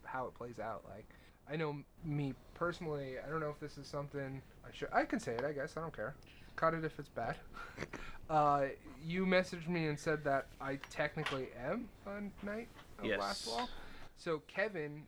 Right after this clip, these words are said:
Speaker 1: is excited
Speaker 2: You
Speaker 1: to
Speaker 2: are
Speaker 1: see
Speaker 2: a knight of the initiate rank.
Speaker 1: Yeah,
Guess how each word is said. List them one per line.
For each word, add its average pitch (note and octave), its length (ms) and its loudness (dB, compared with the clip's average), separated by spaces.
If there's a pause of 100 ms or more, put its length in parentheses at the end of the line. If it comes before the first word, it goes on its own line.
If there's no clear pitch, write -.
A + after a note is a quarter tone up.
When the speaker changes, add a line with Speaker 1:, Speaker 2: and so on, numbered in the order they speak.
Speaker 1:
is C#3+ 240 -8
excited C#3+ 400 -4
Speaker 2:
You G#2+ 100 -4
Speaker 1:
to G#2 60 0
Speaker 2:
are G2+ 200 4
Speaker 1:
see E2+ 60 0
Speaker 2:
a G2+ 60 -2
knight G2+ 340 0
of F#2+ 140 0
the F#2+ 120 -2
initiate F#2 480 -2
rank. - 360 -6 (100)
Speaker 1:
Yeah, D3 200 -4